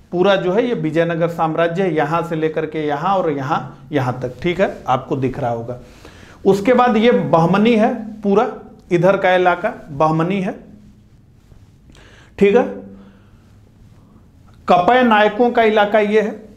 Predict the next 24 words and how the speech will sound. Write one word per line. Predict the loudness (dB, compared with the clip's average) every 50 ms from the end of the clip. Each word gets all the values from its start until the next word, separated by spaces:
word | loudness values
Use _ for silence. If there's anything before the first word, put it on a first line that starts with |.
| -20 -20 -20 -20 _ _ -14 -10
जो | -4 0 0 0 0 -2 -6 -12
हम | -8 -4 -4 -4 -4 -4 -8 -12 -18 -20 -10 -2
बात | 0 0 0 0 -2 -2
कर | 0 0
रहे | 0 0
थे, | -2 -2 -4 -2
ये | -2 -2 -4 -4 -8 -14 -10 -4
कपय | -4 -2 0 2 0 2
नायक | 2 2 2 2 0 -2 -4 -4
का | -2
इलाका | -2 0 0 -2 -2 -2 -4
पूरा | -4 -4 -2 0 0 0
जो | 0 -2 -2
है, | -4 -4 -6 -6 -10 -10 -6
ये | -2 0 2
वाला | 2 2 2 2
इलाका, | 2 2 0 -2 -2 -4 -6 -8
ठीक | -8 -10 -10 -8 -8
है, | -8 -10 -10 -14 -12
ये | -4 -2 0
वाला | 0 2 2 0 0
इलाका, | -2 -2 -2 -4 -6 -8 -12 -12 -14 -20 -20 -20 -20 -20 -20 -20 -20 -20 -20 -20 _ -20 -20 -20 -20 -20 -20 -20 -20 -20 -20 -20 -20 -20 -20 -20 -20 -20 -20 -20 -20 -20 -20 -20 -18 -10 -8
एक | -8 -8 -8 -8
सेकंड, | -8 -8 -8 -8 -12 -12